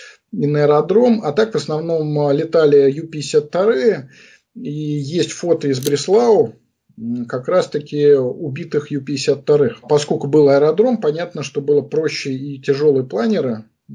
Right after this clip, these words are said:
послать, наверное, какие-нибудь там Готы или еще какие-то, то есть здоровые сундуки. А, так вот, да, вот я глянул сейчас, отправ-, э, значит, в Бреслау было пятнадцать орудий, вот это зиг-тридцать три,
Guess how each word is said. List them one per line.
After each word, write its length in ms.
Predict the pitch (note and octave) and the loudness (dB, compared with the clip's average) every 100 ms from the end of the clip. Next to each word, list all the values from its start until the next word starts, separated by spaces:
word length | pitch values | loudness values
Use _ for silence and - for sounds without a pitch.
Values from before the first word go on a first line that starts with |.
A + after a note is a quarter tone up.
| B2+ | -10
послать, 320 | B2+ C#3 A2+ | -2 -2 -2
наверное, 320 | C3+ D3 D3 | -4 -4 -4
какие-нибудь 400 | C#3+ C3+ D3 B2+ | -6 -6 -8 -6
там 240 | A#2 A#2+ | -4 -4
Готы 400 | A#2 D#3+ F#3 D3+ | -2 0 0 0
или 100 | C3+ | 0
еще 260 | C3+ C3 D3+ | 0 0 0
какие-то, 440 | B2+ A#2 A2+ G#2+ | 0 -4 -8 -12
то 120 | G2+ G#2+ | -10 -10
есть 100 | G#2+ | -4
здоровые 400 | C3 D3 B2+ A2+ | 2 2 2 -2
сундуки. 600 | - B2 C#3+ D3 A#3+ B3 - - - _ - | -6 -6 -4 -4 -4 -6 -16 -20 -20 _ -8
А, 140 | C#3 | -6
так 120 | C3+ - | -6 -4
вот, 180 | F3+ C#3 | -2 2
да, 140 | D3 | 2
вот 160 | A#2 C#3 | 2 0
я 100 | C3+ - | -4 -4
глянул 580 | B2+ B2+ C#3 G3+ F#3 | -6 -4 0 0 0
сейчас, 300 | D3 - C3+ | -2 -2 -2
отправ-, 1120 | C#3 B2+ A#2+ D3+ D3+ D#3 C#3 C3+ C3+ C3 B2+ B2+ | -2 -6 -6 0 2 2 2 0 2 0 0 -2
э, 20 | |
значит, 340 | C3 C3 C3 - | -4 -6 -10 -12
в 320 | C3+ B2+ C3 C3 | -16 -4 0 0
Бреслау 580 | C3 C3+ C3+ - G#3 | 0 0 0 2 2
было 240 | F3 D#3 D3 | 4 4 2
пятнадцать 600 | F3 E3 E3+ D3+ - - | -2 -4 -2 -2 -4 -2
орудий, 320 | F3+ A#3+ G#3 | 0 2 2
вот 160 | D3+ D#3+ | 0 -2
это 160 | D#3 | -6
зиг-тридцать 760 | D3 D#3 E3 - D3+ D3 D#3 D3+ | -8 -8 -10 -6 -6 -4 -8 -6
три, 340 | D3+ D#3 D3 | -6 -4 -6